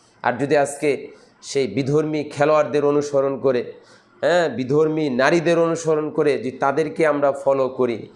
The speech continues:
যেটা আজকের সমাজে দেখা যায়, যুবকেরা চুল কাটে বিধর্মী খেলোয়াড়দেরকে অনুসরণ করে, নারীরা তাদের চুলের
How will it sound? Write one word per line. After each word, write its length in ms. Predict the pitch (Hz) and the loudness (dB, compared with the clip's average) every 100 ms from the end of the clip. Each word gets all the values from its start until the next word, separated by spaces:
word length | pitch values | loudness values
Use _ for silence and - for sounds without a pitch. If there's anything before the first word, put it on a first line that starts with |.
| - _ - | -20 _ -8
যেটা 240 | 110 123 | -2 -2
আজকের 260 | 120 - 131 | -2 -4 -8
সমাজে 400 | - 123 120 113 | -4 -4 -4 -2
দেখা 360 | 101 113 120 | -2 -2 -2
যায়, 180 | 113 104 - - - _ 95 | -2 -4 -8 -20 -20 _ -6
যুবকেরা 480 | 120 120 123 120 117 | -2 -2 0 0 0
চুল 320 | - 139 131 | -4 -6 -2
কাটে 300 | 135 123 120 | -2 -2 -4
বিধর্মী 480 | 110 131 151 147 147 | -4 -2 -2 -2 -6
খেলোয়াড়দেরকে 680 | 143 151 160 143 139 120 | -2 0 0 0 -2 0
অনুসরণ 500 | 139 135 131 127 127 | -2 0 -2 -2 -2
করে, 280 | 123 117 - - - - - _ | -2 -4 -4 -12 -20 -20 -20 _
নারীরা 480 | 110 135 160 170 160 | -2 2 2 2 2
তাদের 360 | 156 147 151 151 | 2 0 -2 -2
চুলের 260 | 165 170 | 0 0